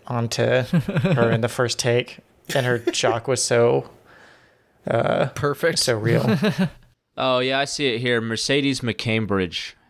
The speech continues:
Speaker 3: uh, sued Warner Brothers for credit, uh, as the voice of the demon.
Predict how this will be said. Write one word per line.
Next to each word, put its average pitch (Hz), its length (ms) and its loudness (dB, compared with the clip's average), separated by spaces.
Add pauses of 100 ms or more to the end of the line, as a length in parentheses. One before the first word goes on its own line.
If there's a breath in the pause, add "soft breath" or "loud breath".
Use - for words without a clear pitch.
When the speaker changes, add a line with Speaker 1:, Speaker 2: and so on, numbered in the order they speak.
(240 soft breath)
Speaker 3:
uh, 87 400 -2 (320)
sued 135 520 0
Warner 104 300 -2
Brothers 95 480 -2
for 95 180 -4
credit, 95 520 -2 (440)
uh, 92 280 0
as 95 180 -2
the 101 80 -6
voice 107 380 -2
of 127 60 -2
the 123 80 -2
demon. 135 420 -2